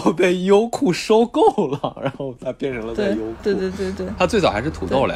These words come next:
Speaker 2: 对。
Speaker 1: 那这会儿要跟大家很多零零后科普一下，其实呢，这个土豆网才是，我觉得是中国第一代的这种原创视频网。
Speaker 2: 视频门户网站。
Speaker 1: 对，
Speaker 2: 对，
Speaker 1: 因为
Speaker 2: 是。
Speaker 1: 土豆那会儿鼓励的是大家自制视频，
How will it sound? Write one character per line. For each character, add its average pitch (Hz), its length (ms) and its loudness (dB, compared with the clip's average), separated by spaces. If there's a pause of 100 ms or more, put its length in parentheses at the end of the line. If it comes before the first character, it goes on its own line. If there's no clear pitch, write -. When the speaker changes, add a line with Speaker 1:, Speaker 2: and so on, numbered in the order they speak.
(100)
Speaker 2:
对。 - 40 -
Speaker 1:
那 135 60 -4
这 143 80 -6
会 151 100 -2
儿 110 40 0
要 123 100 2
跟 147 140 -6
大 147 140 -2
家 131 180 0
很 - 120 -12
多 185 120 -8
零 - 100 -4
零 208 80 -4
后 139 160 -2
科 - 180 -4
普 101 160 -6
一 87 60 -8
下， 85 240 -6 (320)
其 - 160 -6
实 123 200 -4
呢， 135 220 0
这 127 120 -2
个 123 100 0
土 92 220 -10
豆 160 220 0
网 87 280 -2 (340)
才 92 260 -4
是， 98 560 -4
我 95 100 -4
觉 95 160 -2
得 113 60 -2
是 123 200 -4
中 127 220 -6
国 90 320 0
第 120 280 -4
一 127 60 0
代 123 300 0
的 85 160 -8
这 92 140 -6
种 - 360 -12 (840)
原 202 180 -2
创 - 0 -
视 190 80 0
频 - 20 0
网。 185 160 0
Speaker 2:
视 185 60 -2
频 190 120 -2
门 160 60 -4
户 185 60 -2
网 175 100 0
站。 185 280 -6 (720)
Speaker 1:
对， 135 100 -6
Speaker 2:
对， 117 300 2
Speaker 1:
因 147 80 0
为 196 240 0
Speaker 2:
是。 208 260 -10 (560)
Speaker 1:
土 - 220 -8
豆 185 180 4
那 160 80 2
会 139 120 0
儿 117 60 2
鼓 92 180 -6
励 104 80 -2
的 104 60 0
是 101 120 -12
大 113 140 -2
家 120 120 -4
自 127 240 -8
制 101 200 -6
视 - 160 -12
频， - 180 -16